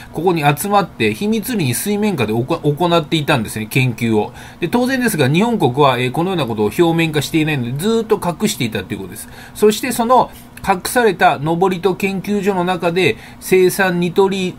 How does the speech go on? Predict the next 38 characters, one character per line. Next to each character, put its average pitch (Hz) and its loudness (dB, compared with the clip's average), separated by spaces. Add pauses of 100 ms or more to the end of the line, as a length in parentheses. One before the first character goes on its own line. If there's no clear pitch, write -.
(120)
ル 180 2
っ 180 -4
て - -6
い 104 0
う、 - -14
え 127 -4 (180)
ー、 110 -6 (340)
猛 151 4
毒 143 2
ね、 180 -4
毒 151 2
物 143 -2
の 131 -4
中 147 -2
で 110 -2
猛 139 2
毒 147 0
が、 - 2
え 113 2
ー、 - 2
ま 107 -2
あ、 - -12
作 - -4
ら 101 -2
れ 90 -8
た。 - -14 (220)
青 131 2
酸 110 0
ニ 110 0
ト 110 2
リ 107 2
ー 95 -2
ル 92 -8
っ - -8
て 82 -16
い 85 -14
う 92 -16
ね。 110 -14